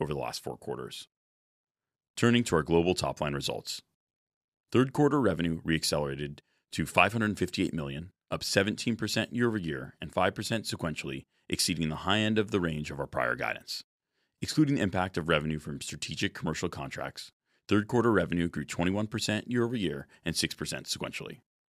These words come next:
Revenue from our largest customers continues to expand. Trailing twelve-month revenue per customer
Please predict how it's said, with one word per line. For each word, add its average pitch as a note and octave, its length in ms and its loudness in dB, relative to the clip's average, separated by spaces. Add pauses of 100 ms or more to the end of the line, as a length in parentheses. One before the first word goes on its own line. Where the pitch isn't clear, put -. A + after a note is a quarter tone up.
(420)
Revenue A#2 320 6
from G#2+ 180 2
our E2 60 6
largest F2+ 360 2
customers D2 440 0
continues E2+ 460 0
to E2 100 -2
expand. - 480 -6 (280)
Trailing A#2+ 340 4
twelve-month G#2 440 2
revenue F2+ 280 0
per G#2 100 -8
customer D#2 520 -6